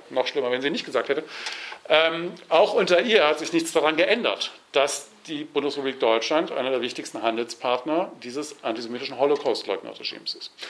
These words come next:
Also zwanzig Jahre haben die Israelis da gegen die Wand geredet. Yitzhak Rabin als guter Zionist ist natürlich davon ausgegangen, dass alles ganz schlimm kommt und deswegen hat er Anfang der neunziger Jahre noch eine Entscheidung getroffen, nämlich die Anschaffung von Langstreckenbombern,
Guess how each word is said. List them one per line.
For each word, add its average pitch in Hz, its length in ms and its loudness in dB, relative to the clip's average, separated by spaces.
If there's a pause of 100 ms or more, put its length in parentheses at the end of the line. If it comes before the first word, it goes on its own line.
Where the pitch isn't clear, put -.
(180)
Also 156 180 4
zwanzig 180 380 4
Jahre 175 440 4
haben 160 120 0
die 165 80 2
Israelis 151 360 0
da 165 100 4
gegen 143 160 0
die 143 80 4
Wand 175 180 4
geredet. 107 440 -2 (520)
Yitzhak 175 340 2
Rabin 180 420 2
als - 320 2
guter 185 300 4
Zionist 170 540 0
ist - 140 -6
natürlich 226 340 0
davon 175 220 4
ausgegangen, 156 520 2
dass 135 140 0
alles 135 240 2
ganz 131 180 2
schlimm 135 260 -2
kommt 175 300 2
und 160 120 -2
deswegen 156 320 2
hat 156 120 4
er 160 160 2
Anfang 156 220 0
der 147 80 2
neunziger 147 440 2
Jahre 127 200 4
noch 135 220 2
eine 196 180 4
Entscheidung 180 440 2
getroffen, 196 520 -2 (1040)
nämlich 165 200 2
die 180 100 6
Anschaffung 165 440 2
von 165 140 2
Langstreckenbombern, 117 920 -2